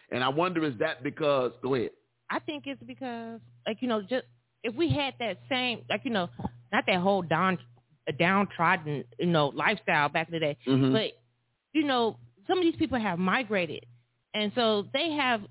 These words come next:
Speaker 2: put it on their child to be like, you know, "We're finna go here, and I'm gonna need you to help mommy and daddy." And everything else like that, and I'ma need your help. And these kids put their all, these, you know, the Hispanic community put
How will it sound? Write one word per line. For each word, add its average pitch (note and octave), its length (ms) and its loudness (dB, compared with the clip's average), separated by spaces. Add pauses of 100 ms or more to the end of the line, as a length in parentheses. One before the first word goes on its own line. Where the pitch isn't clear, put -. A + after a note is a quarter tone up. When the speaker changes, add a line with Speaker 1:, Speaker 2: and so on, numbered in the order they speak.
(280)
Speaker 2:
put C#4 140 2
it B3+ 120 -4
on A3 220 0
their G#3 180 2
child A#3 520 0
to G3+ 60 -10
be G3 160 -2
like, D3+ 320 -2
you G3+ 80 -2
know, G3 120 4
"We're E3+ 240 2
finna D#4+ 220 -4
go A#3 220 2 (240)
here, D3 240 -8 (280)
and F3 120 0
I'm C4 120 2
gonna C#4+ 120 0
need B3+ 240 -2
you B3+ 100 -4
to G#3+ 60 0
help A3 240 0
mommy F3+ 420 -2
and D#3 100 -4
daddy." B2+ 380 -4 (420)
And F3+ 120 0
everything F3+ 400 -2
else E3+ 200 0
like D3+ 160 -2
that, D#3+ 140 0
and E3+ 120 0
I'ma B3 180 4
need A#3 300 0
your F#3+ 160 0
help. G3+ 240 0 (300)
And G#3+ 140 2
these D4 200 2 (100)
kids B3+ 280 -2
put G#3 200 0
their C#3 280 -2
all, G3 460 4
these, A#3 160 -6 (180)
you A#3+ 100 -6
know, - 60 -4 (340)
the F3+ 60 -2
Hispanic A#3 420 -2
community G3+ 320 -4
put G#3 140 -6